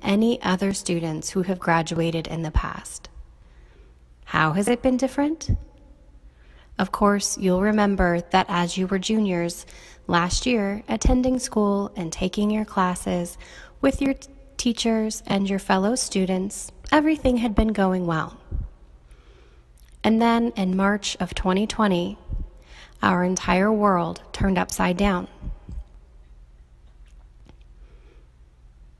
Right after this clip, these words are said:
Schools all over the country were closing,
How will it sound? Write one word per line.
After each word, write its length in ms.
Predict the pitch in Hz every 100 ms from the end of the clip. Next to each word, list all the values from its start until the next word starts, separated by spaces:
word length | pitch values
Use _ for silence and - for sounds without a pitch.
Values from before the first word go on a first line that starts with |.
| - - -
Schools 560 | - - 208 208 208 -
all 240 | 185 196
over 320 | - 202 196 190
the 100 | 185
country 500 | 196 180 180 180 175
were 140 | 175
closing, 560 | - 190 175 165 165